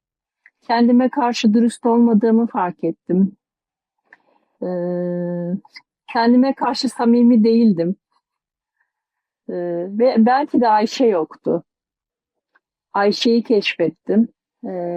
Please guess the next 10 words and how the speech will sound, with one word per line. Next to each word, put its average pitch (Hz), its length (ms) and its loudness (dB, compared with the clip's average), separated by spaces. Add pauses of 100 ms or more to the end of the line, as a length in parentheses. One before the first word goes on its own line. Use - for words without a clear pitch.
(1400)
değerlerin 262 760 2
ne 277 120 -4
demek 247 360 0
olduğunu 170 440 -4
anladım. 175 580 -4 (280)
İnsanın 214 500 0
değerlerine 208 540 2
göre 208 240 0
yaşaması 202 560 -4
gerektiğinde 190 1000 -2